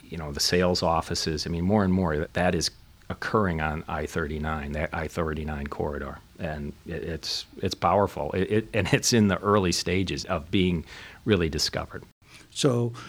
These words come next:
Speaker 2: that's an opportunity for growth into the future, is to exploit that, uh, take greater advantage of it. Now, Amazon has made a couple, more than a couple, probably, significant investments.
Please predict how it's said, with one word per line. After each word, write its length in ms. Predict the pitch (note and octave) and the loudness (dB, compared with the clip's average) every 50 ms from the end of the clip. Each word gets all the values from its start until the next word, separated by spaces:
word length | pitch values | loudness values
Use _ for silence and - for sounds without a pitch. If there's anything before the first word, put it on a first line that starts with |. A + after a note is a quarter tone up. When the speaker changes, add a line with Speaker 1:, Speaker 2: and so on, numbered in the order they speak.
| - - - - - | -18 -20 -20 -2 2
Speaker 2:
that's 260 | - E3 F3+ F#3+ - | 4 4 6 6 6
an 80 | F3+ D#3 | 6 6
opportunity 640 | D3 C#3 C3+ - C3 - - D3+ B2+ A#2+ A#2+ A2+ A2 | 6 4 2 0 0 4 6 6 6 6 6 4 2
for 180 | A2 - A#2 G#2+ | 2 2 0 0
growth 380 | G#2 - A#2+ A2+ A2 G#2 - | 4 4 4 4 4 4 2
into 180 | A#2 G#2 G2+ G2 | 2 2 2 0
the 160 | F#2+ F#2+ F#2+ | -2 -4 -4
future, 560 | - - - C3 B2+ B2 - A2+ E2+ E2+ F2+ | 0 4 4 6 6 4 2 -2 -4 -4 -4
is 160 | G2 F#2+ - | -4 -4 -4
to 140 | - - G#2 G2 | -4 -4 -4 -4
exploit 560 | G2 - - - - C3+ B2+ A#2+ A2+ A#2+ - | -4 -4 -6 -2 0 2 2 2 2 2 0
that, 340 | A#2+ A2 A2 G#2 G#2 G#2 - - - - - - - - - - _ - | 0 2 2 2 0 -2 -4 -8 -14 -20 -20 -20 -20 -20 -20 -20 _ -8
uh, 340 | - C3 A2+ G2+ F#2+ F#2 F#2+ G2+ A2 - _ _ _ _ | -4 -4 -2 -2 -4 -6 -8 -10 -12 -14 _ _ _ _
take 220 | - B2+ A2+ - - - - - - - | 2 2 2 2 0 -8 -18 -20 -20 0
greater 320 | - - A#2+ A#2 A2+ A2 G#2 | 2 4 4 6 4 4 2
advantage 480 | F#2+ F#2+ G#2+ A2 G#2+ G#2 A2+ A2 A2 | 2 2 2 2 2 2 2 2 2
of 140 | A#2 G#2 G#2 | 0 0 0
it. 120 | A2 G#2 - - - - - - - | 0 -2 -4 -10 -18 -20 -20 -6 -2
Now, 180 | B2 A#2+ B2 | 0 4 6
Amazon 640 | B2+ D3 G3 G3+ D#3+ B2+ A2 B2+ A#2+ A#2+ A#2+ A#2 A#2 A2 | 6 6 6 6 6 6 6 4 4 4 4 4 4 4
has 260 | A2+ A2 G#2+ G#2+ - | 4 2 2 2 2
made 380 | B2 A2 G#2+ G#2+ G#2 G2 G2+ - - | 4 4 4 2 0 0 -4 -8 -8
a 80 | - G#2+ | -8 -8
couple, 460 | - - - A2+ - A2+ G#2+ G#2 G2+ - - | -4 -4 -4 -4 -2 -4 -4 -4 -6 -10 -12
more 280 | - F#2+ G2+ G#2 A2 G#2 | -10 -6 -4 -2 -2 -2
than 140 | G2 G2+ F#2 | -2 -4 -4
a 60 | F2 | -6
couple, 320 | - - A#2+ A#2 A#2 G#2+ F2+ | -6 -6 -6 -6 -6 -8 -10
probably, 480 | - - A2 F#2+ G2 G#2+ G#2 A2 F#2+ | -8 -8 -8 -6 -6 -6 -6 -4 0
significant 640 | F2+ - A#2+ A2 G#2 A2+ A#2 A2 - A2+ - A2 G2+ | 0 2 2 2 4 4 2 2 2 0 0 0 0
investments. 720 | G2+ G2 G2 G#2+ G#2+ G#2+ G#2 - - G#2+ G2 F#2+ - - | 0 0 0 0 0 0 0 0 -2 -2 -2 -4 -6 -8